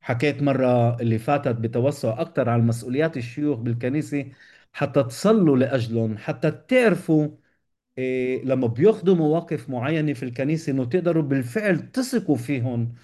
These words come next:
كأنه الرب وضعهم كوكلاء، وتعرفوا إنه،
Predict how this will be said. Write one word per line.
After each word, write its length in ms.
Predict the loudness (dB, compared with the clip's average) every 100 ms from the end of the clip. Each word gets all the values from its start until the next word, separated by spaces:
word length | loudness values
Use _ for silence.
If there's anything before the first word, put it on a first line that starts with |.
| -20 -20 -2
كأنه 300 | 2 4 4
الرب 320 | 4 2 2
وضعهم 480 | 0 0 0 0 -2
كوكلاء، 880 | 0 0 0 -2 -2 2 2 0 -4
وتعرفوا 920 | -4 -4 -4 -2 -2 0 0 0 -2
إنه، 400 | -2 -2 -2 -6